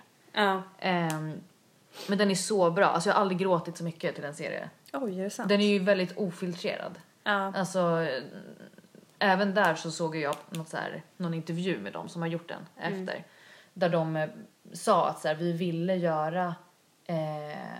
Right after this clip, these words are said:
Speaker 2: scener och inte klippa där man vanligtvis klipper.
Speaker 1: Ja.
Speaker 2: Alltså, om någon håller på att bli våldtagen så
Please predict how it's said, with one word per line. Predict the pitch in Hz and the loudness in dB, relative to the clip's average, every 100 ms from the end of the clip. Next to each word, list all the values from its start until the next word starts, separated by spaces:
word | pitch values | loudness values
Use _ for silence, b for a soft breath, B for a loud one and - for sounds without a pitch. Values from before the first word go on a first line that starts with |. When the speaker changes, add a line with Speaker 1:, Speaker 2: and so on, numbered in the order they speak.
| - _ - | -14 _ -16
Speaker 2:
scener | - 190 160 147 135 135 165 - _ _ _ - _ | -8 -2 -2 -2 -2 -2 -4 -10 _ _ _ -20 _
och | 175 165 - - - _ _ _ - | -6 -6 -10 -20 -20 _ _ _ -4
inte | 196 165 - | 0 0 -2
klippa | 170 190 175 - - 170 | -8 -4 -6 -4 0 2
där | 160 | 2
man | 160 | 0
vanligtvis | 160 151 156 165 151 | -2 -2 -4 -10 -14
klipper. | - 165 - - - - _ - | -10 -12 -10 -8 -8 -12 _ -2
Speaker 1:
Ja. | 214 208 208 - - | 2 2 0 -10 -6
Speaker 2:
Alltså, | 180 175 175 | -4 -2 -2
om | 160 156 170 | 0 0 0
någon | 170 | 2
håller | 170 165 | 0 -2
på | 165 | -2
att | |
bli | 165 | -2
våldtagen | 165 156 - 180 151 143 147 | 0 -2 -2 -2 -2 -4 -8
så | 165 | -12